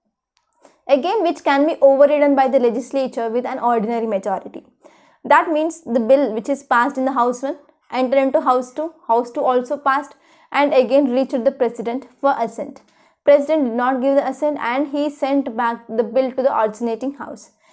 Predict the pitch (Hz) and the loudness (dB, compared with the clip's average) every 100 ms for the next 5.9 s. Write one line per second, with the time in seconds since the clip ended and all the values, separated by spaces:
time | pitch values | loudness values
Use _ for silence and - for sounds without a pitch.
0 | _ - 247 262 311 359 359 262 302 302 | _ -4 0 4 4 2 0 2 2 4
1 | 285 294 - 269 254 269 302 302 _ _ | 4 2 0 2 2 0 -4 -8 _ _
2 | _ _ _ _ _ - 254 285 294 254 | _ _ _ _ _ -4 2 4 4 2
3 | 254 247 254 254 247 277 - 247 247 240 | -2 0 0 -2 -4 -6 -4 0 0 0
4 | 247 262 277 254 247 254 - 226 254 214 | 2 2 2 -2 -4 -6 -4 -2 -2 -2
5 | 220 226 240 262 240 226 220 208 294 | -2 -2 -4 -4 -4 -2 -4 -4 -6